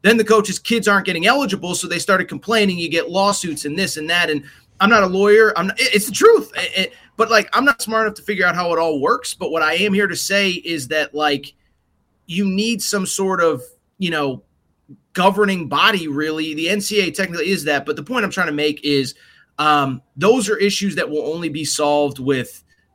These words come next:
unionization, collective bargaining. It's not fun. It's not sexy. It's not what we grew up on. It's not what the casual average college football fan wants to think about. But if you wanna slow down the chaos of the portal, if you wanna limit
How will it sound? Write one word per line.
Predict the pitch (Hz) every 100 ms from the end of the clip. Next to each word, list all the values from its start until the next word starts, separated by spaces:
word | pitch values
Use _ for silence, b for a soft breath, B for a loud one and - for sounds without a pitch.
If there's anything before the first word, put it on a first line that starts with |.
| _
unionization, | 131 190 185 175 151 170 156 160
collective | 127 131 165 170 135
bargaining. | 151 165 151 156
It's | 131 -
not | 147 170 -
fun. | - 160 160
It's | 143 -
not | 156 170
sexy. | - 170 165 156
It's | 139
not | 156 170
what | 165
we | 165
grew | 143 165
up | 165 165
on. | 156
It's | -
not | 160
what | 156
the | 147
casual | - 165 170 156 165 165
average | 156 156 160 160
college | 160 156 147
football | 180 170 156
fan | 143 160 147
wants | 160 160
to | 127
think | 208 202
about. | 143 135 127 b b _
But | 160
if | 139
you | 175
wanna | 175 208
slow | 202 196
down | 180 180
the | 160
chaos | 170 165 156 147
of | 147
the | 143
portal, | 147 160 131 104 b b
if | -
you | 185
wanna | 170 190 208
limit | 180 196 196